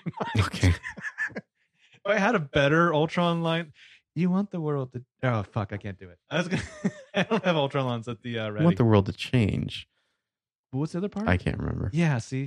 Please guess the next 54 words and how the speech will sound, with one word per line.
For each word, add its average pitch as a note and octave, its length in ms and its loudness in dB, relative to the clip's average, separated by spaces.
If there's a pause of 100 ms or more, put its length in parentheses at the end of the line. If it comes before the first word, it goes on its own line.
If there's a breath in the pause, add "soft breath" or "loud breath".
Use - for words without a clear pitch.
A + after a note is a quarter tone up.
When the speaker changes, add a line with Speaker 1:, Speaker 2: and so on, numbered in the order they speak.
Speaker 2:
Mm-hmm. G#2 160 -6 (200)
Speaker 1:
Fuck. - 280 -16 (400)
You D#3+ 100 2
know F3+ 120 6
what? E3 180 2 (140)
Speaker 2:
All B2 160 10
those B2+ 200 8
lines G#2+ 220 8
from G#2+ 100 2
the E2+ 80 4
trailer, F2 400 8
that E2+ 100 6
only E2 220 2
half E2 200 0
of - 40 -18
them E2 140 -4
made D#2+ 140 0
it E2 100 0
into F2+ 100 -8
the E2 60 -6
movie. F2 420 -2
Speaker 1:
Yeah. C#3+ 200 4
Speaker 2:
Yeah. G#2+ 40 -4 (280)
Speaker 1:
Forget F#3+ 280 2
that F3 100 0
we C#3+ 60 2
flubbed A2+ 320 -2
that. F#2+ 220 -8 (500)
Pretend D3+ 220 0
it - 20 0
was A#2+ 120 2
awesome. F#2+ 400 -4 (280)
Pretend D#3 260 -10
it E3 60 -10
was C#3 140 -14
awesome. B2 440 -12 (460 loud breath)
So C#3+ 80 -2
Dylan's D#3+ 240 4
like, C3+ 160 2 (480)
"How - 180 -2
would C#3+ 80 4
she C3+ 140 -2
even A2+ 160 0
figure G#2 260 -4
that F#2+ 140 -6
out?" G#2+ 260 -6 (640)
Um, F#2+ 480 -2 (140)
Speaker 2:
All C#3+ 80 0
these C3+ 160 0
puppets - 680 -6 (260)
just - 140 -20
hanging A2+ 300 2
from - 180 -14
strings. - 540 -6